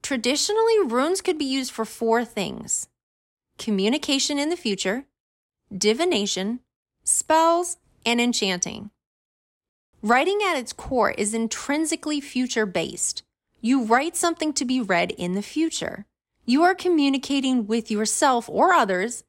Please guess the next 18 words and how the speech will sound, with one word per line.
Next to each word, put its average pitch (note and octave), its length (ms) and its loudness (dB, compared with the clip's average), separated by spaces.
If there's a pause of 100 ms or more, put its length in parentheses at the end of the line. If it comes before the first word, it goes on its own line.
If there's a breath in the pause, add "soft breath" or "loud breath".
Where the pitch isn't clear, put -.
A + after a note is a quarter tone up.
(100)
at A#3 120 2
a B3+ 80 0
future G#3+ 400 -2
date. F#3 340 0 (760)
Divination D#4 680 2
is G3+ 220 -2
just C4 260 0
communication B3 720 0
with F#3 120 -4
the G3 60 -6
future. - 500 -6 (520)
But B3+ 100 6
instead C4+ 360 4
of A#3+ 100 -2
you C4+ 220 2
writing B3 340 4
to A#3 160 -2
them, G#3 540 2